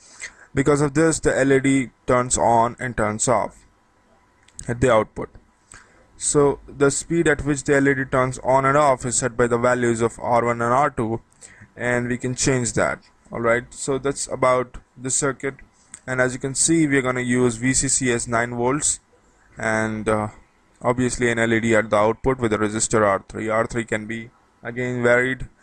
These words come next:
Uh, we can use one K resistor if it is about R three. Okay, and if you're wondering what will be connected to five, you cannot give, uh, any connection. If you want, you don't give any connection. Otherwise, just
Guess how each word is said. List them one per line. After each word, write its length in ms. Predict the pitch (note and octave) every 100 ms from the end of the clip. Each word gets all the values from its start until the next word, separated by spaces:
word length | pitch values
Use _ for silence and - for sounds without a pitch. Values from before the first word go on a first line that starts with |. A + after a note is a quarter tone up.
| - A2+ -
Uh, 200 | A#2 A2+
we 80 | B2
can 160 | C3 B2+
use 240 | A#2+ A2
one 200 | A2+ A#2+
K 220 | - A2+
resistor 560 | A2 G#2 G#2+ - G#2 G#2+ - _ -
if 220 | B2 A2+ A2+
it 100 | G#2+
is 140 | G#2
about 280 | G#2 F#2 E2+
R 160 | -
three. 320 | F#2 - A2 - _ _ _ -
Okay, 300 | A#2+ C3+ B2+ - - - - -
and 420 | C3 C#3 C#3 C#3+
if 140 | - C#3+
you're 140 | C#3+
wondering 420 | C3+ C#3 C3+ C#3+
what 260 | C3 B2+ -
will 120 | C3+
be 100 | B2+
connected 380 | C3+ B2 B2 B2+
to 80 | B2+
five, 440 | - C#3 C3 C3+
you 100 | B2+
cannot 520 | A#2+ A#2+ A#2 A#2 -
give, 160 | - A#2
uh, 320 | A#2 F2 F2 -
any 220 | A2 B2+ B2
connection. 500 | B2 A#2+ B2 - A#2+
If 160 | A#2+
you 100 | C#3
want, 240 | C3 C#3 C#3+
you 80 | B2+
don't 240 | A#2+ A#2+
give 160 | A#2+ A#2
any 220 | F2+ B2+
connection. 480 | B2+ B2 - D3 C3
Otherwise, 600 | A#2+ C3 C3+ B2+ C3 B2+
just 320 | A#2 A2+ -